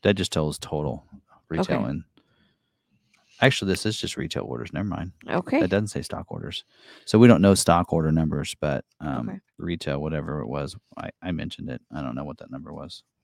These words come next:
Speaker 1: Didn't I say, like, fifteen hundred?
Speaker 2: Mm-hmm.
Speaker 1: Fifteen hundred retail orders. So.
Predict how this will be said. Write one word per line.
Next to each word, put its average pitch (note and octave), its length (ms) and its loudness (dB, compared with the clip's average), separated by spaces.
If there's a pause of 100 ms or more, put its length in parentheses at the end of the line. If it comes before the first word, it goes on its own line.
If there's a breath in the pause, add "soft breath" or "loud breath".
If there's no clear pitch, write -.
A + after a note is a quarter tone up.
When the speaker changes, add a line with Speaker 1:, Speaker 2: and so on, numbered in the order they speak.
(160)
Speaker 1:
Didn't D#2 180 -8
I E2 40 -6
say, E2 200 -8
like, D2+ 220 -6 (120)
fifteen E2+ 360 -2
hundred? F2+ 260 0 (340)
Speaker 2:
Mm-hmm. G3+ 160 -4
Speaker 1:
Fifteen F#2+ 300 6
hundred F2+ 220 8
retail D2+ 320 2
orders. - 500 -2
So. - 300 -6